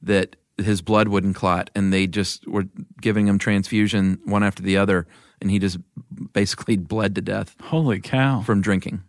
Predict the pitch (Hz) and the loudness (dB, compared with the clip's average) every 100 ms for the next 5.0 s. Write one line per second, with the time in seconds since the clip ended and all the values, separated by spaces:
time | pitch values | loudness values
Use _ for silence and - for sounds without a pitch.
0 | _ - 165 175 - - 139 143 - 117 | _ -8 -4 -2 -4 -6 -6 -4 -6 -10
1 | _ _ _ _ _ _ 120 107 117 104 | _ _ _ _ _ _ 2 6 6 4
2 | - 120 110 110 101 101 123 117 107 92 | 4 2 4 2 2 0 2 2 2 2
3 | 90 101 95 95 85 101 101 95 101 101 | 0 -4 -4 -2 -2 -2 0 0 0 0
4 | - 98 98 95 90 85 90 92 95 | -2 0 2 0 0 -2 -2 -4 -4